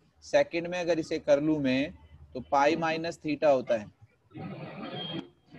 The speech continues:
pi minus theta, three one जा three, minus one, two pi by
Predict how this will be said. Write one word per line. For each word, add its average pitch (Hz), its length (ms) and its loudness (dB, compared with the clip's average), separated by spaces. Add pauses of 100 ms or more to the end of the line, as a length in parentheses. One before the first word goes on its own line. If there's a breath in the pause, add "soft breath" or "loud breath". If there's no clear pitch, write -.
(240)
pi 147 200 4
minus 160 360 0
theta, 170 320 0
three 160 260 -2
one 160 100 -4
जा 165 120 2
three, 165 240 -2
minus 151 440 -2
one, 175 160 -6
two - 280 -2
pi 156 160 4
by 156 140 2